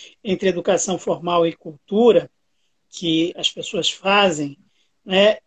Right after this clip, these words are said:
e recuperar um, um pequeno momento que você pudesse falar sobre ele, que pra mim é fundamental, que é lá em dois mil e dez, num evento de literatura e história,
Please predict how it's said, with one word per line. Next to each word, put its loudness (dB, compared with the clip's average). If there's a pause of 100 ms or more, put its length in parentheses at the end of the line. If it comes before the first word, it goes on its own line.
(160)
e 2
recuperar 4 (480)
um, -6
um -4
pequeno 2
momento 2 (540)
que -10
você 2
pudesse 4
falar 4
sobre 6
ele, 8
que -8
pra 2
mim 2
é 0
fundamental, 4 (760)
que 6
é 8
lá 8
em 6
dois 4
mil 4
e 2
dez, 6
num 0
evento 0
de -2
literatura 0
e 2
história, 2